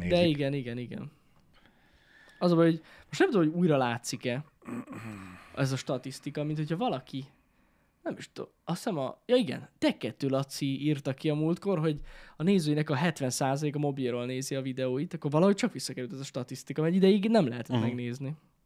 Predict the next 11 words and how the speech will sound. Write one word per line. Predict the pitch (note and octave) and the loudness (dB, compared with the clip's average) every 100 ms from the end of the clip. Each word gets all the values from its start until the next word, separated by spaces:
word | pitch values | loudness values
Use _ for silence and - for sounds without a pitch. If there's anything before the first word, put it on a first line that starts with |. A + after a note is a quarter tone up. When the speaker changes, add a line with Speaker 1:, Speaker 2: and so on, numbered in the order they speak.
| _ | _
Speaker 1:
Mhm. | - G#2 A2 - _ _ _ _ _ _ _ _ _ D#4 E4 | -8 -6 -6 -12 _ _ _ _ _ _ _ _ _ _ _
Speaker 2:
Nem | _ - - | _ -20 -14
tudom. | C3 D#3+ _ _ _ | -14 -14 _ _ _
Na, | E3+ | -4
majd | D#3+ | -2
megnézzük. | C3+ A#2 G#2 A2+ D3 - - _ _ _ _ _ _ _ _ _ - _ | -2 -4 -8 -12 -14 -18 -20 _ _ _ _ _ _ _ _ _ -20 _
Kíváncsi | - A#2+ A2 - | -6 -6 -6 -10
leszek | B2 - C#3 | -12 -12 -12
rá, | - C3 - | -12 -10 -10
é-, | - - - | -10 -14 -12
arra. | - C3+ C#3+ | -10 -8 -8